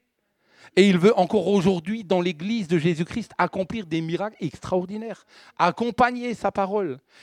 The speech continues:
Et j'aime ce miracle dans Actes chapitre trois, où Pierre et Jean montent au temple. Et ils trouvent là un homme boiteux de naissance que les personnes emportaient, portaient devant la porte du temple pour qu'il fasse l'aumône.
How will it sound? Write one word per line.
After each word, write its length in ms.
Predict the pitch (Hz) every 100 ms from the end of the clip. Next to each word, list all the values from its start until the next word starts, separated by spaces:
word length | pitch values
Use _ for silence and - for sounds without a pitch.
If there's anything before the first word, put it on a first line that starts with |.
| -
Et 120 | 175
j'aime 360 | 147 262 277 262
ce 100 | 277
miracle 380 | 262 240 233
dans 140 | 151 151
Actes 160 | 196 -
chapitre 320 | 202 - 185
trois, 300 | - 233 220 _ -
où 100 | 185
Pierre 380 | 156 - 247 233
et 120 | 214
Jean 300 | 180 208 247
montent 300 | 220 220 226
au 100 | 208
temple. 580 | 185 214 220 185 - 143 110 _ _ _ _ _ -
Et 60 | 208
ils 200 | 226 190
trouvent 320 | - 233 208
là 320 | 233 240 240 - - -
un 200 | 190 202
homme 440 | 233 247 254 254 247 _ _ _
boiteux 600 | 127 123 196 254 247 262
de 140 | 220 233
naissance 520 | 226 214 247 254 254
que 140 | -
les 140 | 226 226
personnes 420 | 247 226 277 277
emportaient, 640 | 214 247 254 285 - - 269
portaient 580 | - 285 202 131 277 247 - _ _
devant 300 | 151 226 262
la 100 | 240
porte 420 | - 269 233 -
du 220 | 156 180
temple 540 | - 262 262 262 240 220
pour 200 | 196 -
qu'il 160 | 190
fasse 320 | - 226 208
l'aumône. 580 | 185 196 208 208 147 113